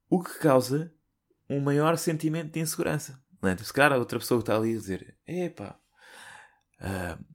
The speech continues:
esta zona aqui realmente, pá, tem bué de mauzões a andar de um lado para o outro a esta hora." Não são mauzões. São gajos borrados que querem parecer mauzões.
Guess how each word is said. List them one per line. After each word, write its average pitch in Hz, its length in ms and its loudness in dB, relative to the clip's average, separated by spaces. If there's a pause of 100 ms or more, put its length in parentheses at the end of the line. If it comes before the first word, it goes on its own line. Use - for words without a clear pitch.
(120)
esta 117 220 -4
zona 110 240 -2
aqui 107 140 -6
realmente, 101 360 -2
pá, 104 120 -4
tem 95 140 -2
bué 101 120 2
de 104 100 2
mauzões 95 460 0
a 98 60 0
andar 95 160 -2
de 90 60 -4
um 90 60 -4
lado 92 180 2
para 87 100 -4
o 85 40 0
outro 85 240 -2
a 87 40 2
esta 85 200 -4
hora." 78 420 -6 (220)
Não 101 200 6
são 113 160 4
mauzões. 156 560 0 (360)
São 90 200 -2
gajos 92 340 4
borrados 92 540 -6
que - 100 -16
querem 139 300 6
parecer - 280 -8
mauzões. 117 480 -10